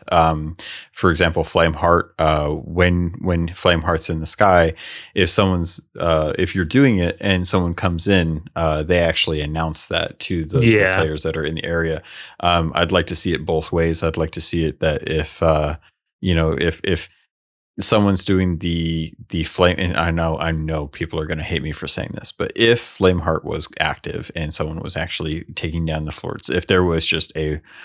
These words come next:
Speaker 1: broadcast wide, sir, sea, sea wide, uh, like, "Rah," or, you know,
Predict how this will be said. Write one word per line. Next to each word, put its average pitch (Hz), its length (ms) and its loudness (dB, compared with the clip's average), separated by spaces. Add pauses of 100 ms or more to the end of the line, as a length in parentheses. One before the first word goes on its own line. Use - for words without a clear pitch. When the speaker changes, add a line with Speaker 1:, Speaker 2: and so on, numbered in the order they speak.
(180)
Speaker 1:
broadcast 87 1000 2
wide, 82 760 2
sir, 90 480 0
sea, 92 380 0
sea 95 720 -2
wide, 87 580 2 (520)
uh, 82 480 0 (400)
like, 80 380 -4
"Rah," 101 520 6
or, 87 220 4
you 101 80 2
know, 98 300 2